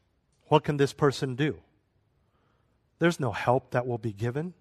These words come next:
He's a day laborer. Roman senators, who do you think they're gonna side with? Judges in their pocket. There's no human resources. There's no power for this poor individual. There's nothing he can do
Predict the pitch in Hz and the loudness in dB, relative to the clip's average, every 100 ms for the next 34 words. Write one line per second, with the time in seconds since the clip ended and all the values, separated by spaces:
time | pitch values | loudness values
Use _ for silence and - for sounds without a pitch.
0 | _ _ - 139 139 139 156 131 90 80 | _ _ -8 -4 0 2 2 0 -6 -16
1 | - _ _ _ _ _ _ _ _ _ | -20 _ _ _ _ _ _ _ _ _
2 | _ _ _ _ _ _ _ _ _ _ | _ _ _ _ _ _ _ _ _ _
3 | _ _ _ _ - 117 127 143 143 - | _ _ _ _ -16 -2 0 2 0 -2
4 | 139 143 151 160 - 170 170 156 156 123 | -2 0 2 0 0 -2 -2 -2 -4 0
5 | 151 175 131 101 - 101 90 90 - _ | 0 0 -4 -6 -10 -12 -14 -18 -20 _
6 | _ _ _ _ _ 110 127 143 151 139 | _ _ _ _ _ -2 2 2 2 2
7 | 143 143 135 - 135 - 139 _ _ _ | 0 -2 -2 -2 -2 -2 -6 _ _ _
8 | _ _ _ - 190 170 139 - 156 135 | _ _ _ 0 2 4 2 2 0 0
9 | 120 123 143 - 151 - 160 139 180 170 | 0 0 0 2 2 2 -2 2 2 2
10 | 151 127 - 139 135 147 170 - _ _ | -2 0 4 6 8 8 4 0 _ _
11 | _ - 143 135 127 - 147 147 151 151 | _ 2 2 2 -2 0 6 6 6 2
12 | 139 123 143 160 165 190 - - - 151 | 0 2 2 2 0 0 -4 -20 0 2
13 | 139 143 151 190 - 143 143 139 147 135 | 2 2 8 8 8 2 2 0 0 4
14 | 165 151 143 156 | 6 6 6 2